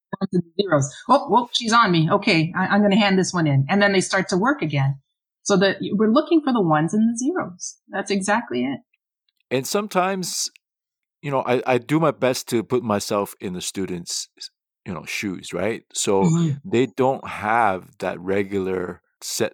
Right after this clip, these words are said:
Speaker 2: schedule for them, right? Like, it's a, it's a great idea to, "Oh, let's not have a schedule. Let's, you know, have them do work or, or learning when, when, when the mood hits them." But, like, those people, I feel like, forget what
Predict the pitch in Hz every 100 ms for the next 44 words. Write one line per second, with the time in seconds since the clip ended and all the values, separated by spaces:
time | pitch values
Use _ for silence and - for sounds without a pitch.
0 | _ - - - 113 - 92 82 - 80
1 | 50 - 95 127 - _ _ 104 104 123
2 | 131 - 135 131 104 135 151 139 113 107
3 | 120 113 - 107 123 131 123 110 117 131
4 | 120 117 107 - 107 104 107 101 101 101
5 | 101 - - 101 87 87 _ - _ _
6 | _ - 101 101 101 95 87 98 98 98
7 | 95 92 98 - _ _ 113 95 92 _
8 | - 90 87 82 95 87 85 87 92 95
9 | 90 87 85 87 95 113 82 82 _ _
10 | _ _ _ _ 87 85 85 92 95 -
11 | 101 123 - 85 - 101 98 - - 104
12 | 90 _ _ _ _ _ _ 175 185 -
13 | 170 151 135 131 - 139 131 123 - 113
14 | 107 104 - 104 98